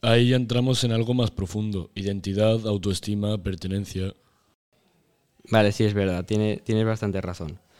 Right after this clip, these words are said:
Speaker 2: Bueno, ahora vamos a escuchar, eh, una entrevista que hemos hecho en la calle, eh, antes del podcast, eh, para preguntar qué opina la gente. Y hemos encontrado, pues, a una pareja muy interesante.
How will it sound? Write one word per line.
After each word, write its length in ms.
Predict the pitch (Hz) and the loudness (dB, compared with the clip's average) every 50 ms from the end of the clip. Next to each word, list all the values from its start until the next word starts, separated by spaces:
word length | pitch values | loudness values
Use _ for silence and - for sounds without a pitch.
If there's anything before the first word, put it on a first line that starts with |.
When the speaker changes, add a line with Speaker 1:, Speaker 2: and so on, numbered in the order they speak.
| - - _ _ - | -20 -20 _ _ -4
Speaker 2:
Bueno, 180 | - 143 139 117 | 0 2 2 4
ahora 320 | 110 117 123 143 147 147 - | 4 4 4 2 2 0 0
vamos 260 | - 120 123 131 131 | 0 2 2 2 0
a 40 | 147 | -2
escuchar, 480 | 131 - 131 117 - 104 98 92 - - - | -4 -4 -6 -4 -2 -2 -2 -2 -6 -10 -8
eh, 420 | - 113 110 104 104 104 101 101 - - | -4 -2 -2 0 -2 -2 -2 -4 -6 -4
una 340 | - 117 120 120 123 131 127 | -4 -2 -2 0 0 0 -2
entrevista 420 | 120 117 117 110 110 113 - 135 | -2 -2 -2 -2 -2 -2 -4 -2
que 60 | 117 | -2
hemos 140 | 110 110 113 | -2 -2 -2
hecho 180 | 110 - 120 107 | -4 -2 0 0
en 60 | 101 | 2
la 120 | 101 104 | 0 0
calle, 440 | - 101 104 110 127 143 143 147 131 - - | 0 -2 -2 0 0 -2 -2 -4 -8 -12 -10
eh, 340 | - 107 101 98 98 95 92 - | -6 -6 -4 -4 -4 -4 -4 -6
antes 260 | 98 101 104 110 104 | -6 -6 -6 -6 -4
del 140 | 107 101 95 | -4 -6 -4
podcast, 540 | - 101 107 101 - - 139 143 160 - - _ _ _ _ _ _ _ _ _ _ _ _ - | -4 -6 -6 -6 -4 -4 -4 -4 -4 -8 -20 _ _ _ _ _ _ _ _ _ _ _ _ -4
eh, 420 | 117 113 107 104 104 101 98 98 98 - | -2 -2 0 0 0 -2 -2 -4 -4 -2
para 140 | 104 104 | -4 -2
preguntar 420 | 98 104 104 104 98 107 117 123 120 | -2 -2 -4 -2 -2 -2 -2 -2 -2
qué 80 | - | -6
opina 260 | 113 98 113 110 110 107 | -6 -4 -2 -2 0 0
la 140 | 104 107 | 0 -2
gente. 440 | - - 107 107 110 107 131 139 170 - _ _ _ _ _ _ - | -2 -2 -2 -2 -2 -2 -4 -6 -6 -10 _ _ _ _ _ _ -10
Y 160 | - 113 110 | -6 -4 -2
hemos 220 | 107 107 110 110 | -2 -2 -4 -4
encontrado, 640 | 123 117 113 113 - 101 104 110 117 120 117 120 - - - - | -4 -2 -2 -2 -2 -2 0 0 0 -2 -4 -6 -12 -18 -16 -8
pues, 160 | - 104 101 110 | -8 -6 -4 -2
a 40 | |
una 160 | 101 104 107 101 | -2 -2 -2 -2
pareja 280 | 104 101 104 - 113 | -2 -4 -4 -2 -2
muy 100 | 110 104 | 0 0
interesante. 540 | 101 90 98 92 92 - 90 90 - - | 0 -2 -4 -6 -6 -6 -6 -6 -8 -10